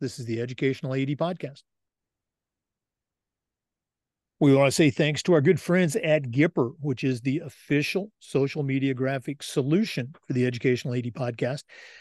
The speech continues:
If you go to gipper dot com, their team is gonna show you how you can create world-class graphics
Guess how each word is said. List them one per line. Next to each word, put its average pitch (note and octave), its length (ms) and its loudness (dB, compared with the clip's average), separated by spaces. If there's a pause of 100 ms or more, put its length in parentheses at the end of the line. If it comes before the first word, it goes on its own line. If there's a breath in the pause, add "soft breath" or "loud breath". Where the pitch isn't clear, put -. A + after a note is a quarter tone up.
(280 loud breath)
If - 60 -20
you C4 140 6
go E4+ 100 6
to C#4 80 4
gipper D#3 400 2
dot C#3 300 2
com, C#3 420 -4 (320)
their C#3+ 180 2
team D#3+ 600 -2
is C3+ 100 -8
gonna C3 180 -4
show D3 340 2
you D3 440 0 (100)
how C#3 140 -6
you D#3+ 340 4
can D3 240 -2
create B2+ 640 -4
world-class E3 1300 -2 (140)
graphics C3+ 800 -2